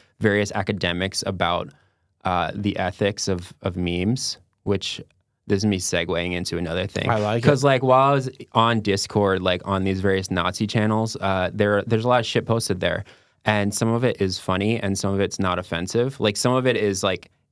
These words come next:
Speaker 1: inoffensive and funny. Like, it, it, like, there's a Venn diagram of, like, racist.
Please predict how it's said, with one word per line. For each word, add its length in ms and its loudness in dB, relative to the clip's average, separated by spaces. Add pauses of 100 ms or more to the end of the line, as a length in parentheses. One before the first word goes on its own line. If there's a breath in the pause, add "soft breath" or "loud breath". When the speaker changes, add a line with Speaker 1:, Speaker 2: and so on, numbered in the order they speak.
(160)
Speaker 1:
inoffensive 840 0
and 320 -4
funny. 460 -6 (500)
Like, 200 0
it, 240 -2
it, 180 -10 (140)
like, 220 0
there's 160 2
a 60 2
Venn 240 0
diagram 680 0
of, 200 -2
like, 420 -2 (240 soft breath)
racist. 840 0